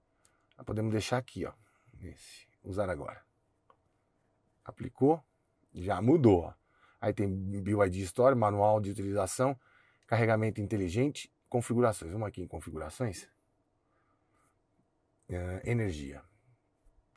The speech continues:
Intensidade da regeneração. Ele não tem drive one pedal, one dri-, one pedal drive.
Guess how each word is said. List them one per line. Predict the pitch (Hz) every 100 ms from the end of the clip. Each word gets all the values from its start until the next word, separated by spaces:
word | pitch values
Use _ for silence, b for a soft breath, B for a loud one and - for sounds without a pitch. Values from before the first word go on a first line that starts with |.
| 104
Intensidade | 104 90 92 95
da | 87
regeneração. | 92 92 90 82 - 120 151 - _ _ _ _
Ele | - 120
não | 151 175
tem | 131 135 - _ _ -
drive | 110 120 104
one | 110 104
pedal, | 104 95 85 80 - _ _ -
one | 104 92
dri-, | 95 98 -
one | 95 120 113
pedal | 113 107 107
drive. | 92 90 -